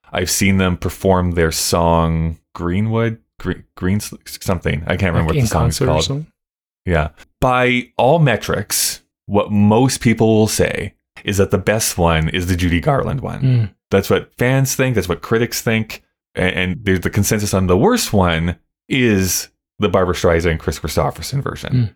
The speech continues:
Speaker 1: I don't know. Have not seen them either, either of them, so I cannot comment on whether I believe that to be true.
Speaker 2: I will
Speaker 1: But that's the
Speaker 2: say
Speaker 1: general consensus.
Speaker 2: I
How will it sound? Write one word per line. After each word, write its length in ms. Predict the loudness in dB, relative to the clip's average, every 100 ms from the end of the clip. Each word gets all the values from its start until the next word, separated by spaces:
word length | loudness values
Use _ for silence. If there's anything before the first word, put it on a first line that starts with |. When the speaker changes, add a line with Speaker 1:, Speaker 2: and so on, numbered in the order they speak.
| -8
Speaker 1:
I 100 | -2
don't 120 | 2 2
know. 180 | 4
Have 120 | 4 2
not 140 | 0
seen 260 | 0 2 4
them 280 | 4 2 -2
either, 460 | -2 2 2 2 2
either 140 | 2
of 60 | 4
them, 120 | 2
so 100 | 0
I 60 | 0
cannot 340 | 2 0 -2
comment 400 | -2 0 0 0
on 100 | 0
whether 200 | 2 2
I 80 | 0
believe 340 | 0 0 0
that 160 | 0 -4
to 100 | -4
be 100 | -4
true. 300 | -6 -10 -10
Speaker 2:
I 140 | -4 0
will 160 | 2
Speaker 1:
But 80 | 2
that's 120 | 4 4
the 40 |
Speaker 2:
say 80 | 4
Speaker 1:
general 220 | 4 2
consensus. 520 | 0 0 0 -2 -4 -2
Speaker 2:
I 400 | 0 0 -2